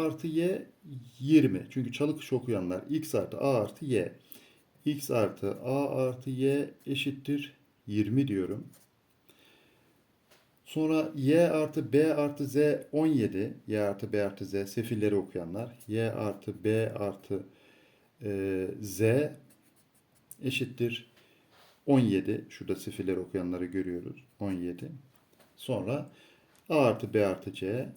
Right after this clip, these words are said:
artı B artı C de eşittir on beş. Yaban okuyanların sayısı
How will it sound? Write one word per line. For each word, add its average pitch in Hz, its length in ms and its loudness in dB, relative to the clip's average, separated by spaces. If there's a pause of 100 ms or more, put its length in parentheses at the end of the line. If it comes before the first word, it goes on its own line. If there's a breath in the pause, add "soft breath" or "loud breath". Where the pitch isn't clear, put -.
artı 98 440 -8
B 95 140 -2
artı - 320 -10
C - 280 -8
de 135 180 -4
eşittir - 640 -6 (960 soft breath)
on 120 240 6
beş. - 360 -8 (220)
Yaban 98 420 0
okuyanların 92 520 -4
sayısı 104 560 -4